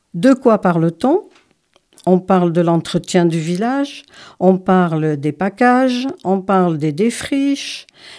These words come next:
mais on parle souvent de bois, parce qu'à l'époque, le gros problème, c'est la raréfaction du bois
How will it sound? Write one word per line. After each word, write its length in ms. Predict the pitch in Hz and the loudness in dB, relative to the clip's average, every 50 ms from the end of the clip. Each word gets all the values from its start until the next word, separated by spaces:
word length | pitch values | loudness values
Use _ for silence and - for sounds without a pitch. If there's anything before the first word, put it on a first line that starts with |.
| - - | -6 -2
mais 140 | 196 214 220 | 0 2 2
on 120 | 220 214 | 2 2
parle 280 | 185 247 220 220 220 220 | 0 0 0 0 0 0
souvent 460 | - - - 233 220 226 254 254 240 | 0 0 0 -2 -2 -2 0 0 0
de 200 | 208 180 185 190 | 0 2 0 0
bois, 480 | 180 165 156 156 185 202 214 208 185 185 - _ _ _ _ _ _ _ _ _ | -2 -2 -4 -4 -2 0 0 -2 -2 -4 -8 _ _ _ _ _ _ _ _ _
parce 260 | - 208 - - - | -8 -6 -6 -4 -6
qu'à 140 | - - 220 | -4 -2 0
l'époque, 400 | 196 202 190 190 - 240 233 233 | 0 0 0 0 -2 -4 -2 0
le 120 | 196 185 185 | 0 0 0
gros 260 | 180 170 208 269 269 | 0 -2 -4 -4 -6
problème, 640 | 247 - - 220 214 185 202 196 214 233 247 254 240 | -6 -6 -4 -4 -2 -2 -2 0 0 0 2 2 0
c'est 340 | - - - 208 202 - - - | 0 0 0 0 0 0 -2 -2
la 160 | 170 180 175 | -2 0 0
raréfaction 1040 | 170 160 190 220 226 220 247 240 226 - - 208 190 - - - - 220 220 226 | 0 0 0 0 0 2 0 0 0 -2 -6 -8 -6 -6 -8 -8 -6 -6 -4 -2
du 180 | 220 185 170 175 | -2 -2 -2 -4
bois 360 | 160 151 160 165 180 233 294 | -4 -4 -4 -4 -4 -6 -8